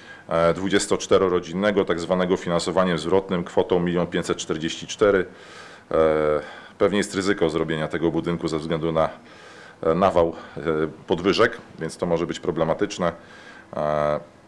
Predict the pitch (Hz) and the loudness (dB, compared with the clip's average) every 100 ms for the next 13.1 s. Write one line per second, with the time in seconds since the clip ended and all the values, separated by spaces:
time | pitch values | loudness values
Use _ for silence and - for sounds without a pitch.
0 | - - - - - - - _ - 113 | -20 -20 -18 -16 -16 -20 -20 _ -4 -2
1 | - - 87 95 - - 92 87 151 127 | -2 -4 2 4 4 -2 -2 2 4 4
2 | 120 123 110 98 85 92 - 120 - 90 | 2 0 -2 0 0 0 -2 -4 -2 -2
3 | 85 85 110 104 98 87 - - - - | -2 0 2 4 2 2 -2 -18 -18 -18
4 | - - 117 107 101 90 87 90 92 95 | -12 2 2 6 4 2 -2 -2 4 4
5 | 87 82 85 - 85 82 - 80 78 - | 4 0 -6 -2 -2 -2 0 0 0 -10
6 | - - 85 82 - 117 98 92 73 82 | -20 -10 -6 -6 2 2 4 0 -2 -2
7 | - 80 - 78 76 - 80 - - 73 | -2 -6 -2 -2 0 -4 -6 -6 -10 -8
8 | 69 - 69 - - - - - - 71 | -8 -6 -8 -8 -20 -20 -20 -20 -8 -2
9 | 71 71 73 71 73 87 110 104 - 65 | 0 0 0 -2 -4 4 4 4 -2 -10
10 | - - - - - - - - 135 127 | -12 -20 -20 -20 -20 -18 -10 0 2 4
11 | 104 - 131 110 107 - - - - 104 | 4 6 2 4 0 -2 -12 -8 2 4
12 | 101 95 95 92 92 87 - 85 82 - | 4 4 4 4 2 -2 -6 -6 -6 -8
13 | - | -6